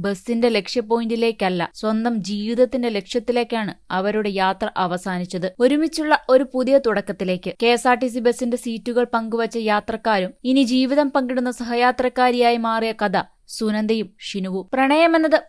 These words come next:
പലപ്പോഴും നിശബ്ദമായി തുടങ്ങുകയും അതിന്റെ മാധുര്യം ദൈനംദിനമായ കാഴ്ചകളിലൂടെയാവാം പുറത്താകുന്നത്. സുനന്ദയും ഷിനുവും തമ്മിലുള്ള ഇഷ്ടവും അതിലെ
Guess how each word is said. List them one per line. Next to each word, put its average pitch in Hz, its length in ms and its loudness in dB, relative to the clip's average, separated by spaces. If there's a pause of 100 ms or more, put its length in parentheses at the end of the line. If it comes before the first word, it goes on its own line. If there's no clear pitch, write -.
പലപ്പോഴും 269 560 4
നിശബ്ദമായി 254 680 -2
തുടങ്ങുകയും 233 560 -2 (180)
അതിന്റെ 220 400 -2
മാധുര്യം 233 520 -2 (200)
ദൈനംദിനമായ 240 680 0 (160)
കാഴ്ചകളിലൂടെയാവാം 226 1160 0
പുറത്താകുന്നത്. 190 640 -4 (320)
സുനന്ദയും 202 580 -2
ഷിനുവും 220 320 -6 (100)
തമ്മിലുള്ള 220 320 -2 (140)
ഇഷ്ടവും 202 360 -6 (280)
അതിലെ 233 240 6